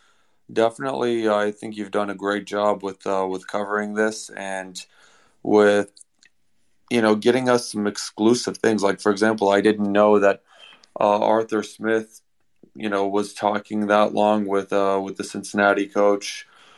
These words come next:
Uh, I did not know about all of these, uh, all these interviews that the Falcons are requesting immediately.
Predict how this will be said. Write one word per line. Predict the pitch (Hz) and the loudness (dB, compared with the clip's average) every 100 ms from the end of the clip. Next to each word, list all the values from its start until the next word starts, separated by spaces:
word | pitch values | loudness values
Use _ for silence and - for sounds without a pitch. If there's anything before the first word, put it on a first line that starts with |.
| _ - | _ -4
Uh, | 104 101 101 | 0 2 2
I | 101 | 0
did | 101 110 107 | -2 -4 -2
not | 107 107 107 | -2 -2 -2
know | 107 104 104 | -2 0 2
about | 104 104 104 104 | 2 2 0 0
all | 107 104 101 | 0 0 0
of | 101 | -6
these, | 104 104 98 | -6 -6 -6
uh, | 98 101 - | -6 -6 -10
all | - 104 | -4 -2
these | 101 104 - _ _ _ _ _ _ _ | -2 -8 -10 _ _ _ _ _ _ _
interviews | 113 113 117 113 117 110 | 0 0 0 2 4 4
that | 107 104 | 4 -2
the | - | -2
Falcons | 104 107 107 107 | 0 0 0 -2
are | 101 | 0
requesting | 95 - 104 104 - 101 | -2 -2 -2 -2 -4 -4
immediately. | 92 92 104 117 135 127 143 151 | -2 0 2 4 2 4 2 2